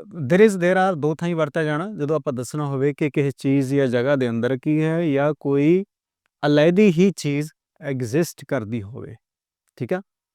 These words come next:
ਤਾਂ ਅਗਲੀ ਵੀਡੀਓ ਦੇ ਵਿੱਚ ਆਪਾਂ ਇਹਦੀ ਪ੍ਰੈਕਟਿਸ ਕਰਾਂਗੇ, there is, there are ਦੀ। ਅਗਰ ਹੋਰ ਕਿਸੇ ਕਲੈਰਿਟੀ ਦੀ, ਅੰਡਰਸਟੈਂਡਿੰਗ ਦੀ ਲੋੜ ਹੈ, there is, there are ਦੇ regarding,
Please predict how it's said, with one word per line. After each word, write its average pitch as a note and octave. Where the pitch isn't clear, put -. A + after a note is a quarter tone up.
ਤਾਂ B2
ਅਗਲੀ E3
ਵੀਡੀਓ C#3+
ਦੇ D3+
ਵਿੱਚ C3+
ਆਪਾਂ B2
ਇਹਦੀ C3
ਪ੍ਰੈਕਟਿਸ -
ਕਰਾਂਗੇ, A#2+
there A2+
is, C#3+
there A2+
are A2+
ਦੀ। D#3
ਅਗਰ E3
ਹੋਰ E3
ਕਿਸੇ D#3
ਕਲੈਰਿਟੀ B2+
ਦੀ, B2
ਅੰਡਰਸਟੈਂਡਿੰਗ A#2
ਦੀ A#2
ਲੋੜ A2
ਹੈ, G#2+
there A#2+
is, B2
there A#2
are A2+
ਦੇ A2+
regarding, G#2